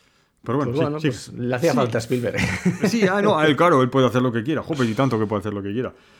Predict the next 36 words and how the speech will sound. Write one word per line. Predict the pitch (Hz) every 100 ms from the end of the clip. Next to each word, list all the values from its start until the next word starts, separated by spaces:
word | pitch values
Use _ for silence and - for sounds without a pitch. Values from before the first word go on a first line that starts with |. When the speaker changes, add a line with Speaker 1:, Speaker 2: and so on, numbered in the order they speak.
| - _ _
Speaker 1:
Como | 110 101
si | 101
quiere | 123
hacer | 123
un, | 131 127 135
un | 143
remake | 104 113 117 117
de, | 107 107 104 104 101 98 95 _ _
de | 107
Torrente, | 104 101 135 - - _
puede | -
hacer | 95
lo | 117
que | 92
quiera, | - 104 120
pues, | - - - - - -
le | 101
valdría | 98 101 123
perfectamente. | 120 101 107 95 123 - - _ _ _ _
Sí, | - 127 -
¿y | 131
qué | 147
más? | 113
Sigue. | - 135 98 - _ _ _ _
Que |
Speaker 2:
Y |
Speaker 1:
estamos | 107 131 127
Speaker 2:
nada, | 131 135
Speaker 1:
te |
Speaker 2:
ya | 123
Speaker 1:
pon- | 120
Speaker 2:
la, | 123 123 120
las, | 113 113 -
las | - 107
siguientes | - 113 113
que, | 117 120 120 120 120 120 -